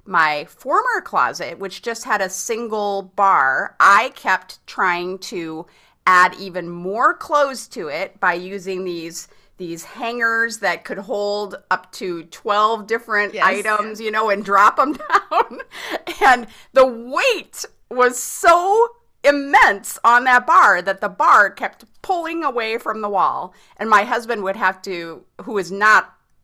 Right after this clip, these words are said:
Speaker 1: any kind of carpenter whatsoever, <laughs> would have to come up with some kind of a solution to get that bar to stay connected to the wall. And I told her,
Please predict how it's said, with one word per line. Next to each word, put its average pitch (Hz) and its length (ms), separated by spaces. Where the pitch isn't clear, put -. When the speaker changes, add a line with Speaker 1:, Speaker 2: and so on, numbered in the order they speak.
Speaker 1:
any 240 260
kind 190 300
of 180 100
carpenter 156 520
whatsoever, 156 840
<laughs> - 40
would 415 180
have 277 200
to 233 180
come 233 200
up 233 200
with 202 160
some 262 180
kind 320 180
of 214 100
a 208 60
solution 185 800
to 277 120
get 247 280
that 214 300
bar 196 340
to 180 120
stay 185 720
connected 190 560
to 240 100
the 165 120
wall. 185 540
And 185 380
I 185 100
told 392 320
her, 180 340